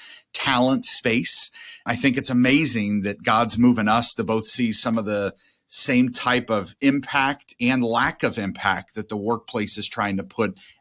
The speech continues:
out into the world today. So today we're gonna spend quite a bit of time, everyone, talking about purpose, kind of de-,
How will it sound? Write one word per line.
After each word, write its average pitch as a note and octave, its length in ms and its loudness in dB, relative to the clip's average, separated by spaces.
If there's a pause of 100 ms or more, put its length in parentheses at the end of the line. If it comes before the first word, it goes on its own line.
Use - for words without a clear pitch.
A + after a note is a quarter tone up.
out G#2 320 0
into G#2+ 280 2
the G2 120 -2
world F#2 320 -2
today. F2+ 360 -4
So G2 300 -2 (340)
today D3+ 280 2
we're F#3 140 2
gonna F3 120 2
spend F3 260 -2
quite E3+ 320 2
a F3+ 80 2
bit E3+ 120 2
of D#3+ 100 0
time, D#3 540 2
everyone, D3 640 2
talking C#3 440 0
about B2 460 0
purpose, C3 640 -2 (460)
kind B2+ 180 2
of F#2+ 380 -4
de-, C#3+ 540 0